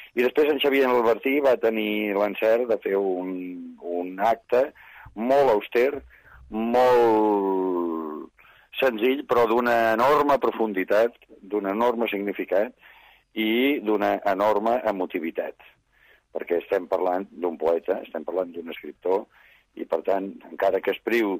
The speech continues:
eh, sempre deia i proclamava que la raó ha d'estar per sobre de tot, evidentment la poesia, el sentiment, hi són en l'obra de tot escriptor i molt singularment en la de Salvador Espriu.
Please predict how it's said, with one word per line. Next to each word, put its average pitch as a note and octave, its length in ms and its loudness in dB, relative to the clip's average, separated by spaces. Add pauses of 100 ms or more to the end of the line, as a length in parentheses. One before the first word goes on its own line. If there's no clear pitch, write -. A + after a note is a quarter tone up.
(600)
eh, E2 260 -4
sempre F#2 420 -4
deia G#2 340 0
i F#2 60 -6
proclamava G2 560 0
que F#2 120 0
la F#2+ 120 4
raó A2 360 4
ha G#2 100 6
d'estar F#2+ 300 0
per F2 180 -4
sobre D#2 300 -2
de E2+ 140 -2
tot, A2 320 2 (520)
evidentment E2+ 600 -4 (460)
la E2 400 -4
poesia, E2 640 -2 (420)
el - 160 -6
sentiment, F#2 540 -4 (460)
hi F2+ 120 -8
són F#2 320 0
en G2+ 160 -2
l'obra E2+ 320 0
de E2+ 80 -6
tot D2+ 200 -6
escriptor E2+ 580 -2 (500)
i A2 400 -2
molt F#2+ 320 0
singularment F2 580 0
en F2+ 140 -4
la F#2 80 0
de D#2 80 -2
Salvador D2 380 -4
Espriu. - 260 -20